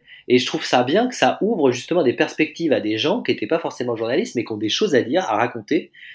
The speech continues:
Ça, c'est une force énorme et ça enrichit tout. Le côté négatif de la médaille, mais ça, c'est, voilà, c'est, ça peut-être,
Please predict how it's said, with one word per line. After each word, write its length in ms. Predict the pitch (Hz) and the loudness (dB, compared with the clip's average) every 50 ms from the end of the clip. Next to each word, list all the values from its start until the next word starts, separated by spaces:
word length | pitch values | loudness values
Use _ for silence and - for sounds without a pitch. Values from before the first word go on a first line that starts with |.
| - - - _ _ _ | -20 -20 -20 _ _ _
Ça, 160 | - - 196 202 | 2 4 4 4
c'est 180 | 202 - 175 | 4 0 -4
une 120 | - 196 - | -6 -6 -4
force 360 | - - 165 - - - - - | -2 0 0 0 -2 -8 -2 0
énorme 400 | 151 156 147 139 139 135 - - | 2 2 4 4 2 0 -2 -6
et 80 | - 113 | -8 -8
ça 220 | - - 123 117 - | -4 -4 -4 -2 0
enrichit 460 | 139 127 120 127 131 127 - 202 202 | 2 4 4 4 4 2 0 0 -2
tout. 200 | 202 - 117 - _ _ _ _ _ _ _ _ _ _ _ _ _ _ _ _ | -4 -8 -14 -14 _ _ _ _ _ _ _ _ _ _ _ _ _ _ _ _
Le 320 | 107 107 113 123 127 127 | -6 -4 2 6 6 6
côté 440 | 127 127 139 127 127 - 131 127 123 | 8 6 2 2 4 6 8 8 8
négatif 400 | 113 107 104 110 107 - - 117 | 6 4 -2 -4 -6 -6 -8 -6
de 100 | 107 107 | -4 -4
la 120 | 101 98 95 | -4 -2 -2
médaille, 380 | 101 104 117 151 170 180 160 | -2 0 6 6 8 8 8
mais 100 | 123 104 | 6 2
ça, 200 | - - 120 110 | -4 -6 -6 -8
c'est, 280 | - - - 90 87 90 | -8 -8 -8 -8 -8 -6
voilà, 240 | 87 101 113 120 107 | -6 -4 -4 -4 -6
c'est, 320 | - - 80 78 82 80 - | -6 -12 -14 -14 -14 -14 -14
ça 140 | - 92 - | -14 -14 -12
peut-être, 380 | - - - - 95 87 - | -10 -10 -8 -6 -6 -8 -8